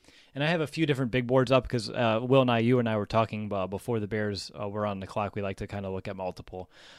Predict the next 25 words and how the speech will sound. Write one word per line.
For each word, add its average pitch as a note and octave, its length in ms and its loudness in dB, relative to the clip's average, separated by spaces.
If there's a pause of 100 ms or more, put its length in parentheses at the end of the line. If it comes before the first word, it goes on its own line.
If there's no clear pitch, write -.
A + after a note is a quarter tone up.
(120)
Uh, B2+ 140 0
just F3+ 240 0
at, D#3 160 0
via C#3 280 4
P C#3+ 180 0
F B2 100 0
Fs A2 240 0
'cause A2 120 -6
it's G#2+ 140 -6
right A#2+ 160 0
in A#2 60 -12
front A#2+ 320 -2
of D3 60 -2
me. F3 200 -6 (480)
Uh, A#2 260 4
in C3+ 120 -2
terms D#3 240 0
of C3 100 -4
their B2+ 140 2
top - 480 0
two G#3 300 -4
hundred F3+ 440 -2
and A#2+ 220 -6
fifty - 520 -4
players, A2+ 840 -2